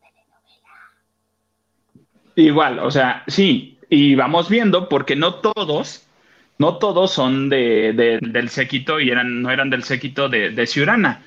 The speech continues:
Speaker 2: Vamos viendo con la señora Pati Chapoy. O sea, ella es la primera que no estaba de acuerdo con muchas cosas de las que, eh, estaba haciendo el señor Alberto.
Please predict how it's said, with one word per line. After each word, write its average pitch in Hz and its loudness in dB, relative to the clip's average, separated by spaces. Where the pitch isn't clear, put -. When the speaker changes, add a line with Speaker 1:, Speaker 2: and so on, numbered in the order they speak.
Speaker 2:
Vamos 117 -2
viendo 135 0
con 131 -6
la 107 -4
señora 113 -2
Pati 110 -8
Chapoy. 202 -2
O 143 -2
sea, 113 0
ella 139 2
es 156 -4
la 143 -2
primera 127 0
que 170 -4
no 131 0
estaba 123 -2
de 127 2
acuerdo 147 -2
con 135 0
muchas 151 -2
cosas 139 -4
de 123 -4
las 107 -10
que, - -8
eh, 107 -2
estaba 120 -2
haciendo 123 -2
el 123 -8
señor 110 -2
Alberto. 113 -2